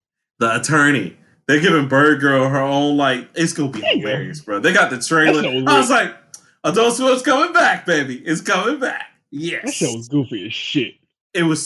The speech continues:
Speaker 1: so, I love that.
Speaker 2: But it was
Speaker 1: I,
Speaker 2: funny.
Speaker 1: I would, uh, I need to buy that on D V D 'cause I love that. I even love the game. Did you play the game on the Wii or P S two?
Speaker 2: No, I played the Flash game on the computer. <laughs>
Speaker 1: Dude, it's, if you get a chance to play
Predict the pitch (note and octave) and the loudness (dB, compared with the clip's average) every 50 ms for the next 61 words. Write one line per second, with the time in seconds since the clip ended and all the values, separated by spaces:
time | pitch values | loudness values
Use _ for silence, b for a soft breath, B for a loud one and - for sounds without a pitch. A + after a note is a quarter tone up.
0 | - - F3+ - C#3+ C#3+ C3+ B2 A#2+ B2 A#2 A2 - G#2+ b b b b b b | -8 -8 -6 -4 -4 -4 -4 -4 -6 -6 -8 -8 -10 -14 b b b b b b
1 | _ _ - F3 - G3 G#3 G#3 G3+ G3+ G3+ G3 G3+ G3 F#3 F3+ E3 - _ _ | _ _ 0 2 4 4 4 4 2 0 -4 -6 -8 -8 -10 -12 -14 -16 _ _
2 | _ _ _ _ _ _ - - D3+ D#3 D#3+ E3 E3+ E3+ F3 F3+ F3+ F#3 F3+ - | _ _ _ _ _ _ -8 -4 -2 0 0 0 0 0 0 -2 -4 -4 -6 -10
3 | - A2+ A#2+ B2 C3 C3 C3 B2+ B2 A#2 A2+ - A#2 A#2 B2+ C3 D3 D3+ D#3 C#3+ | -16 -20 -18 -10 -6 -6 -4 -4 -2 -4 -4 -4 -4 -6 -4 -4 -6 -6 -4 -6
4 | C3+ C3 C3 C3 B2+ B2+ B2+ B2+ C3 B2+ A#2+ B2 A#2+ A2+ G#2 F#2+ F#2 F#2 - G2 | -4 -4 -4 -4 -4 -6 -6 -8 -8 -10 -10 -10 -10 -10 -10 -10 -10 -12 -14 -14
5 | F#2+ G#2 G2+ G2+ G2+ G2 F#2+ F2+ - F#2 - - D4+ B4 A#4+ F#4 F#3 E3+ F3 E3 | -14 -12 -12 -10 -8 -8 -10 -10 -8 -2 2 4 4 4 4 2 4 4 4 4
6 | D3+ C3+ - D3 F#3 G3 E3+ D3 C3+ C3 D#3+ F#3+ A#3 A3+ F3 D3 C3+ C3+ C3 C3+ | 4 0 0 2 4 6 4 4 2 0 -6 -2 0 0 2 0 0 0 -2 -2
7 | D3 D#3 F3+ F#3+ F#3 - C#3 C3 B2+ A#2+ G#2 A2 C3 C#3+ D3 C#3+ B2+ A#2+ A#2 - | -2 -4 -4 -8 -10 -6 -6 -4 -4 -4 -6 -4 -2 0 0 0 -2 -4 -6 -4
8 | D#3+ D3+ C#3+ C3+ C3+ - C#3 C3+ C#3+ E3+ F3+ _ _ _ _ _ _ _ _ _ | -4 -4 -4 -4 -6 -8 -8 -6 -6 -8 -10 _ _ _ _ _ _ _ _ _
9 | _ _ _ _ - - _ _ _ _ _ _ _ - B2 A2 - - - A#2 | _ _ _ _ -20 -20 _ _ _ _ _ _ _ -20 -20 -20 -20 -16 -14 -14
10 | B2+ - C#3+ C3+ A#2+ G#2+ B2 A#2+ - - C#3 C3+ C3+ B2+ - - C#3 A2+ A2 G#2+ | -8 -4 -4 -4 -4 -4 -10 -14 -8 -4 -2 -2 -2 -2 -4 -8 -10 -8 -8 -8
11 | G#2+ A2 A2 G2+ _ _ - A#2+ A#2 A#2 A2+ A2+ A2+ A2+ A2 - B2+ - - B2 | -8 -10 -12 -14 _ _ -12 -8 -8 -6 -6 -6 -8 -10 -12 -14 -14 -12 -10 -6
12 | A2+ - - - - _ _ _ _ _ _ _ _ _ _ _ _ _ _ _ | -4 -4 -4 -4 -8 _ _ _ _ _ _ _ _ _ _ _ _ _ _ _
13 | _ _ _ _ _ _ _ _ _ _ _ _ - - - - F#3+ G#3 F3+ D#3+ | _ _ _ _ _ _ _ _ _ _ _ _ -20 -10 -2 4 6 6 6 4
14 | - E3+ E3 D#3+ - - - - - D#3 C#3 D3 E3+ F3 G3 F#3+ F3+ E3+ F3 F3+ | 2 2 2 2 2 0 -4 -2 -2 0 0 0 -2 -2 -2 -2 -2 -2 -2 0
15 | D#3 D3+ D3 D3 D3 D3 D#3 C3+ C3+ C#3 C3+ C3 B2+ A#2+ A2+ A2+ A2+ A#2 | 0 0 0 -2 -6 -10 -14 -14 -8 -4 -2 -2 -2 -2 -4 -8 -10 -14